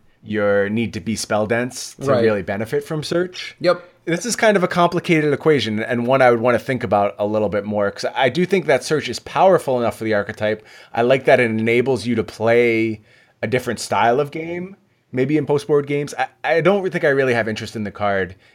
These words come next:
Speaker 1: as a main deck inclusion. I think you're taking, like, what's fundamentally a very kind of busted strategy and slowing it down to an unnecessary extent. But if you do remember, Splinter Twin was a deck that often varied its speeds dramatically over the course of a format. There were,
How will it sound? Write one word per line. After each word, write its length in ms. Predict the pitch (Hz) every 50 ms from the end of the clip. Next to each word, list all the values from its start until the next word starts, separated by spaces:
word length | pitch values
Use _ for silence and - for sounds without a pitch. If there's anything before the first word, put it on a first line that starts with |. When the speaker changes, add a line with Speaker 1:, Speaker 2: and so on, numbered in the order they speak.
| _ _ _ _ _ _ _ -
Speaker 1:
as 140 | 107 87 98
a 40 |
main 260 | 104 110 120 120 110 104
deck 200 | 101 92 - -
inclusion. 420 | 92 82 - 98 90 85 90 92
I 100 | 87 90
think 200 | - 113 98 -
you're 100 | 98 92
taking, 420 | - - 101 90 - 98 95 90
like, 260 | 87 87 85 82 - -
what's 240 | - 92 87 -
fundamentally 840 | - - 123 117 107 101 104 107 107 - - 98 101 98 95 92 92 _ _ - - - _ _ _ -
a 40 | 104
very 580 | 104 120 117 110 110 110 107 104 101 95 - _ _ _ -
kind 240 | - - 277 254 196
of 120 | 147 120
busted 400 | - 131 117 110 - - 123 107 -
strategy 680 | - - 120 107 104 107 104 90 107 110 110 107 107 107 - - - _ _ -
and 160 | - 113 110
slowing 400 | - - - 120 123 120 117 113
it 100 | 110 101 -
down 280 | 110 107 110 117 120
to 120 | 113 113 110
an 80 | 107
unnecessary 560 | 110 110 113 107 - - - 117 107 104 101
extent. 440 | 98 95 - - 131 131 143 - - _ - - - - _ -
But 100 | 160 165
if 100 | 151 170
you 60 | 208
do 160 | 185 262 285 285
remember, 320 | 262 226 208 190 160 143
Splinter 400 | - - - - 139 160 180 160
Twin 440 | - - 104 98 95 90 87 92 95 - _ _ -
was 180 | 117 120 117 123
a 40 |
deck 180 | 113 131 123 120
that 220 | - 123 117 - - -
often 560 | 123 131 139 135 - 147 131 123 120 113 110 107
varied 480 | 110 110 107 101 120 120 120 117 110 110
its 140 | 110 -
speeds 560 | - - - - 120 113 107 104 92 82 - -
dramatically 680 | - 113 107 113 113 117 - 110 - 98 98 92 95
over 200 | 98 95 92 95
the 80 | 92
course 280 | 90 - 113 101 92 -
of 120 | 98 90
a 80 | 90 90
format. 420 | - - 101 90 85 80 80 -
There 160 | - 98 95 95
were, 240 | 92 90 90 87